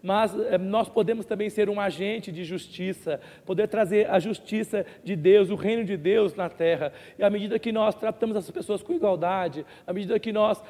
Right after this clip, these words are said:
é, é, contratamos a-, alguém para fazer um serviço e nós pagamos um preço justo, à medida que nós não, não, não, não nos aproveitamos, é, do, do, do, do mais necessitado,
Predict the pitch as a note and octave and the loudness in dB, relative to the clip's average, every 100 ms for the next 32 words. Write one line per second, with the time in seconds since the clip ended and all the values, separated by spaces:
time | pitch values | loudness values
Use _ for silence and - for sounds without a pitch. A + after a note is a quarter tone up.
0 | - F#3 F#3+ F3 F#3 F3+ E3 E3+ F#3+ A3 | -4 2 4 4 4 2 2 0 -4 -2
1 | A3+ A3 A3+ A3 G#3 F#3+ G#3 G3 G3 G#3 | -2 -2 -4 -2 -2 0 2 2 0 0
2 | A3 F3 G3+ G3+ F#3+ E3+ G#3 - - - | -2 -2 -4 -2 -2 -2 -8 -12 -20 -14
3 | G#3+ G3+ - G3 F#3+ G#3+ G3 G#3 G3+ G3 | -4 -4 2 2 2 0 -4 -2 -2 -2
4 | F3+ B2 E3+ G3+ F#3+ - - E3 - - | -8 -6 -4 -2 -4 -8 -6 -6 -6 -20
5 | - G3+ G#3+ G#3 A#3+ A3+ A3 G#3+ G#3+ G#3 | -4 -2 0 -2 -2 0 4 4 2 -4
6 | A#3+ A#3 C#4+ E3+ - G#3 - - G#3+ G#3 | -2 -2 -2 -4 -2 -6 -6 -14 -20 -14
7 | A3 A#3 A#3 A3+ G3+ A3 A3 G3+ G3 G3+ | -6 -4 -2 -2 -4 2 2 2 0 0
8 | G#3 G3+ G3 - - - G3+ F3 - E3+ | 0 0 -6 -14 -8 2 2 2 -2 0
9 | G3+ E3 E3+ F#3+ G3 E3 F#3+ F#3 F#3+ G3 | 0 -2 -6 -4 -4 -4 -4 0 0 0
10 | G#3 F#3+ G#3 - - - F#3 F#3+ F3 D3+ | -2 -2 -4 -6 -12 -4 0 0 0 -4